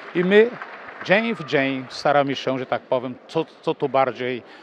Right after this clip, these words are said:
e, doskonale w ogóle zrobić, zarówno w karate, jak i w życiu. Można zacząć w każdym wieku. Ja naprawdę podziwiam i zazdroszczę tym, którzy zaczynają w wieku czterech, pięciu lat, bo mają naprawdę dużo,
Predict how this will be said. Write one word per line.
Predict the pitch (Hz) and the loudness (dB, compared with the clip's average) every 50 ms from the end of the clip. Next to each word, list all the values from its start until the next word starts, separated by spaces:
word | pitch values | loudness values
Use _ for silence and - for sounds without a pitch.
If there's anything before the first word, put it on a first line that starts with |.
| - - - - - | -20 -20 -20 -14 -8
e, | - 113 117 120 113 117 113 110 107 110 104 104 | -6 -4 -2 -2 -2 -2 -4 -4 -4 -4 -6 -6
doskonale | 101 113 123 - - - 127 123 117 113 117 113 107 107 101 - - - - 110 - - - - - - - - 127 113 - - | -6 -8 -8 -8 -8 -8 -6 -6 -6 -6 -6 -6 -8 -8 -10 -12 -12 -14 -14 -16 -16 -16 -18 -20 -20 -20 -18 -16 -16 -16 -14 -10
w | 113 | -10
ogóle | 123 113 110 120 120 117 123 123 | -10 -6 -4 -4 -4 -4 -4 -4
zrobić, | 110 117 156 156 127 110 107 | 0 2 4 4 4 2 2
zarówno | - 160 156 180 220 - - 220 | 4 6 6 6 6 4 4 -2
w | 202 - | -2 0
karate, | - 220 208 190 - - - 180 170 - - - - - - - - - | -2 -2 -2 -2 -4 -8 -14 -14 -14 -16 -20 -20 -20 -20 -20 -18 -10 -4
jak | - 127 123 - | -4 -4 -4 -4
i | 135 | -8
w | 110 | -10
życiu. | - - 101 - - - - - - - - - | -10 -14 -16 -16 -16 -18 -18 -20 -20 -14 -8 -4
Można | 170 165 143 170 | -4 -2 -2 -2
zacząć | 147 170 175 170 170 156 | 0 0 -2 -2 -2 -10
w | - - | -6 0
każdym | - 170 151 151 160 | 0 0 0 0 -6
wieku. | 135 123 120 - - - - - - - - - - - - - - - - | -6 -6 -8 -8 -10 -18 -20 -20 -20 -20 -20 -20 -20 -20 -20 -20 -20 -14 -4
Ja | - 160 160 165 165 165 165 175 | 2 6 8 8 8 8 6 4
naprawdę | 165 156 151 - 180 175 156 135 170 160 | 2 0 2 6 4 4 4 4 0 -2
podziwiam | - - 185 175 - 170 214 - 175 180 175 170 170 175 180 | 0 2 0 0 0 0 -2 0 2 2 2 2 0 -4 -6
i | 180 170 | -6 0
zazdroszczę | - 185 185 156 - 202 214 202 - - 185 147 | 4 4 4 4 4 2 2 2 2 0 -4 -2
tym, | - - 175 165 160 165 147 - - - - - - - | 0 0 -2 -2 -2 -6 -12 -12 -14 -14 -14 -16 -10 -4
którzy | - 190 160 160 | -4 -4 -2 2
zaczynają | 160 185 170 - - 190 175 | 4 4 4 4 0 -4 -4
w | 147 | -2
wieku | 143 180 170 - 175 | -4 -4 -4 -4 -10
czterech, | - - - - 202 190 143 113 98 - - - - | -10 -6 0 2 2 2 2 -2 -8 -10 -16 -12 -4
pięciu | 175 180 185 170 - - 151 | -4 -4 -4 -4 -6 -6 -4
lat, | 131 123 120 117 147 - - - - - - - - - - - - - - - | -4 -2 -2 -4 -6 -10 -14 -20 -20 -20 -20 -20 -20 -20 -20 -20 -20 -20 -14 -6
bo | - 147 156 | -2 0 2
mają | 160 165 165 165 165 | 4 6 4 4 4
naprawdę | 160 151 - - 170 165 143 139 156 143 | 2 0 0 0 -2 0 0 -2 -4 -2
dużo, | 131 165 143 135 151 143 139 131 | -2 -4 -2 2 2 4 4 2